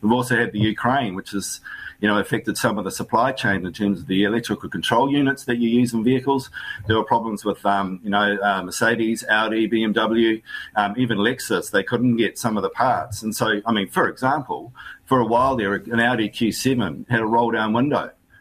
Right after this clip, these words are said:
And that's a luxury Audi vehicle. You'd expect a, a, an electric window, not happening. So they, you know, they've all, um, pivoted to try and find different suppliers, but that's taken time. And there were problems getting it,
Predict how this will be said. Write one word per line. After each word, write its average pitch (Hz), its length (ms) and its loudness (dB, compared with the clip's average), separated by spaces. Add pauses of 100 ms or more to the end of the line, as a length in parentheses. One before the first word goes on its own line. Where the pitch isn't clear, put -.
(100)
And 110 120 0
that's 117 180 0
a 107 60 -4
luxury 110 440 0
Audi 101 220 0
vehicle. 98 400 0
You'd 85 160 -2
expect - 380 -2
a, 98 480 0
a, - 20 4
an 98 100 0
electric 113 440 -2
window, 104 360 0 (220)
not 92 180 0
happening. 110 300 0 (320)
So 135 220 2 (180)
they, 156 260 2
you 147 80 0
know, 120 300 2
they've 143 180 2
all, 165 440 2
um, 117 240 0
pivoted 156 420 0
to 107 80 -12
try 123 220 2
and 104 100 -2
find 113 260 0
different 123 280 -4
suppliers, 127 500 0
but 120 140 -4
that's 170 200 0
taken 101 360 -2
time. 113 440 -2 (460)
And 143 180 4
there 143 60 4
were 139 80 2
problems 147 440 0
getting 151 280 0
it, 147 160 -4